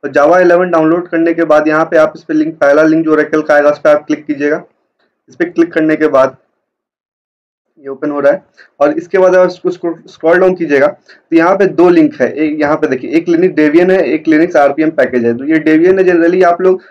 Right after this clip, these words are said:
Ubuntu पे यूज़ कर सकते हैं, और ये जो Red Hat CentOS पे ये सब आप RPM package install कर सकते हैं। तो आपका जो operating system होगा Linux में, चाहे Ubuntu होगा तो आप इस पे क्लिक कीजिए, और आपका अगर,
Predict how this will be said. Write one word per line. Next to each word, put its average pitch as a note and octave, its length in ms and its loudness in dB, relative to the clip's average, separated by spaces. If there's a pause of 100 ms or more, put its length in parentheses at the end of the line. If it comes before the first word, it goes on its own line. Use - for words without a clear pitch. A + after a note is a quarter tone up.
(140)
Ubuntu D#3+ 360 0
पे F3+ 80 4
यूज़ D3+ 200 2
कर C3 100 0
सकते B2 280 -4
हैं, F3 60 0
और E3 160 2
ये E3 120 2
जो E3+ 120 2
Red D#3+ 220 0
Hat E3+ 160 -2
CentOS D#3+ 320 0
पे E3 160 0
ये D#3 180 2
सब D#3 240 0
आप D3+ 200 0
RPM D#3+ 320 0
package D3 400 -4
install B2+ 280 -6
कर A#2 160 -14
सकते A2+ 260 -20
हैं। G#2+ 80 -20 (340)
तो D#3+ 60 2
आपका D3+ 240 2
जो E3+ 140 -2
operating E3 340 -2
system F3 300 -8
होगा E3+ 260 -6 (320)
Linux D#3+ 320 -6
में, G3 100 -10 (260)
चाहे C#3+ 200 2
Ubuntu D3 720 -6
होगा E3 220 2
तो D#3+ 100 2
आप D#3 120 -2
इस D#3+ 120 -14
पे D#3+ 100 -6
क्लिक E3+ 240 -4
कीजिए, F3 280 -6
और D3 200 2
आपका D3 300 2
अगर, D#3 240 0